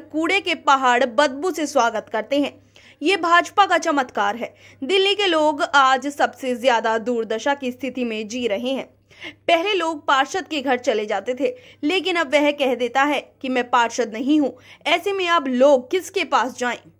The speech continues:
गृह मंत्रालय ने एकीकरण तो कर दिया, लेकिन दफ्तर नहीं खोला। ऐसे में आज हर विधायक कह रहा है कि हम सभी काम कर रहे हैं, लेकिन सफाई का क्या करें? इसलिए आम आदमी पार्टी ने फैसला लिया है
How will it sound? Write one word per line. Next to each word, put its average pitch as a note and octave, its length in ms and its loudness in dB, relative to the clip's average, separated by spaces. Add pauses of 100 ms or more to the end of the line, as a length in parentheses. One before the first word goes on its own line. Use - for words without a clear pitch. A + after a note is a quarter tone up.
(600)
गृह D4 300 2
मंत्रालय D#4+ 600 2
ने C4 80 -2 (360)
एकीकरण E4 720 0
तो D#4+ 160 0
कर B3 180 4
दिया, A#3+ 360 0
लेकिन C4 580 -2
दफ्तर B3 400 2
नहीं C4 240 -4
खोला। D#4+ 300 -2 (360)
ऐसे G4 320 2
में G4 120 -2
आज F4 260 2
हर E4 240 0
विधायक C#4+ 520 0 (260)
कह C4+ 160 2
रहा C4 220 4
है E4+ 160 0 (340)
कि D#4+ 80 0
हम F4 240 2
सभी D4 480 0 (100)
काम C4 260 2
कर A3+ 180 -2
रहे A#3 200 -4
हैं, C4+ 140 -4 (300)
लेकिन F4+ 320 -2
सफाई E4 440 2
का D4 160 2
क्या B3 180 0
करें? B3+ 300 -2 (240)
इसलिए F#4 460 0
आम D#4+ 320 6
आदमी D4 360 4
पार्टी D4+ 360 2
ने C#4 120 0
फैसला B3 440 0
लिया A#3 240 2
है C#4 180 -2